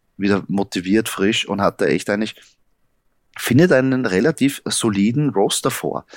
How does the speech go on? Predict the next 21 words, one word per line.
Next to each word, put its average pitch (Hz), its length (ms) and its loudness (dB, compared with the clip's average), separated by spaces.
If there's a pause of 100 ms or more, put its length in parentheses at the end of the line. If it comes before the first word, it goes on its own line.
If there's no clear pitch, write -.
(300)
der 95 140 2
halt 98 320 0 (240)
natürlich 120 440 0
verbesserungsnötig 98 1120 -2
ist, 175 340 0
ja, 98 300 2 (320)
aber 104 240 2
im 92 100 0
Prinzip 107 560 0 (340)
mit 104 180 0 (180)
hier 131 240 2
und 151 160 0
da 110 120 4
ein - 80 -4
paar 107 140 0
Schraub-, - 420 -2 (140)
äh, 104 100 0
Schräubchen 98 520 -2
drehen 120 380 0 (280)
und 113 160 2
einer, 110 300 2